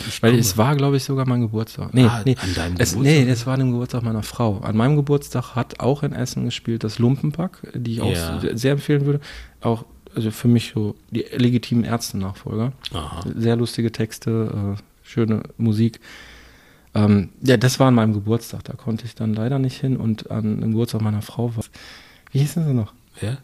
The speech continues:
Speaker 1: Suchtpotenzial.
Speaker 2: Suchtpotenzial.
Speaker 1: Ja, siehst du, den Namen, äh, sollten Sie sich merken.
Speaker 2: Sollte man sich
Speaker 1: Hitsingle
Speaker 2: merken.
Speaker 1: ist Ficken für den Frieden, ihr, in der heutigen Zeit sehr, sehr wichtig. Und die haben mich, also ich kannte, kan-, kannte die beiden natürlich aus dem Netz und so,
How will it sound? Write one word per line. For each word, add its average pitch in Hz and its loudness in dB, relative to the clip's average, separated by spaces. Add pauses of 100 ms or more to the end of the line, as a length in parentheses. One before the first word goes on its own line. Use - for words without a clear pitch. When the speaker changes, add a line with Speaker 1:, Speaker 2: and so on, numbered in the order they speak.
Speaker 1:
Suchtpotenzial. 113 -2
Speaker 2:
Suchtpotenzial. 107 2
Speaker 1:
Ja, 110 2 (300)
siehst 101 0
du, 135 4
den 90 0
Namen, 135 -2
äh, 156 -8 (440)
sollten 117 2
Sie 110 -2
sich 110 -2
merken. 123 -4 (280)
Speaker 2:
Sollte 107 0
man 123 6
sich 120 8
Speaker 1:
Hitsingle 151 4
Speaker 2:
merken. 127 2
Speaker 1:
ist 127 -2
Ficken 143 -2
für 123 -2
den 107 0
Frieden, 123 -4 (240)
ihr, 113 -2
in 107 -2
der 98 2
heutigen 104 0
Zeit 98 0
sehr, 104 2
sehr 98 0
wichtig. 98 -8 (640)
Und 113 0
die 143 2
haben 185 0
mich, 175 -4
also 147 0
ich 131 0
kannte, 135 0 (180)
kan-, 131 -2
kannte 120 -2
die 107 -4
beiden 98 -4
natürlich 95 -8
aus 101 -12
dem 85 -4
Netz 165 -4
und 156 -4
so, 160 -6